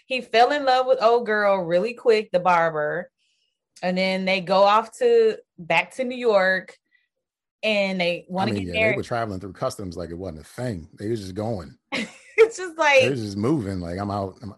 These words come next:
Speaker 2: how, how he get, he ain't had no passport. Like, how he get back home? You know what I'm saying? She, how did, did she even have paperwork to get from Zamunda to the United States?
Speaker 1: She's from Zamunda. How? How?
Speaker 2: But how did she get to the United States? We don't, he just took, he kidnapped this girl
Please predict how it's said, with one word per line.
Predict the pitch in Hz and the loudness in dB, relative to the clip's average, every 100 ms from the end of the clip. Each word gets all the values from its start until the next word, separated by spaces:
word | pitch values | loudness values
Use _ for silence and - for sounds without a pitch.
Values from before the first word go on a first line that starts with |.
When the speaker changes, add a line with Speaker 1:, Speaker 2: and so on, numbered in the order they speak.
| _ | _
Speaker 2:
how, | - 165 - - | -14 -12 -14 -14
how | - 190 175 | -8 -6 -6
he | 196 185 | -6 -6
get, | 139 123 _ _ _ | -6 -6 _ _ _
he | 233 | -6
ain't | |
had | 208 | -4
no | 185 | -2
passport. | 165 165 - 190 - - | -4 -6 -6 -10 -8 -6
Like, | 151 | -6
how | 220 | -2
he | 208 214 | -2 0
get | 170 | -2
back | 160 131 | -4 -6
home? | 127 87 _ _ _ _ - | -6 -8 _ _ _ _ -6
You | 170 | -4
know | |
what | |
I'm | 160 | -2
saying? | 160 | -6
She, | 123 - 233 - _ | -8 -8 -8 -10 _
how | - 185 | -10 -6
did, | 202 - | -6 -6
did | 127 156 | -6 -6
she | - 185 208 | -6 -6 -6
even | 170 160 | -6 -6
have | 143 160 - | -6 -8 -6
paperwork | 269 269 120 104 | -6 -4 -6 -6
to | - | -8
get | 101 262 - _ | -8 -8 -12 _
from | - 123 | -10 -8
Zamunda | 101 101 101 92 - | -6 -6 -6 -6 -10
to | |
the | 95 | -10
United | 87 82 71 | -8 -10 -12
States? | - 71 - _ _ _ _ _ - | -16 -18 -20 _ _ _ _ _ -12
Speaker 1:
She's | 233 240 240 | -8 -8 -4
from | 247 254 | -2 -2
Zamunda. | 254 220 214 196 160 | -2 -6 -6 -4 -4
How? | 156 185 202 139 - - | -2 -2 -2 -4 -8 -4
How? | 180 214 143 | -4 -2 -4
Speaker 2:
But | 107 | -4
how | 120 | -4
did | 123 | -4
she | 139 | -6
get | 127 | -6
to | 127 | -6
the | |
United | 113 101 95 | -6 -6 -6
States? | 147 113 _ _ - | -8 -8 _ _ -16
We | 101 | -10
don't, | 147 - _ _ | -10 -12 _ _
he | - 185 | -6 -4
just | 180 - | -4 -6
took, | - 180 | -8 -8
he | - 190 | -8 -10
kidnapped | - 202 190 87 - | -6 -6 -6 -12 -12
this | 85 | -14
girl | - 78 | -14 -16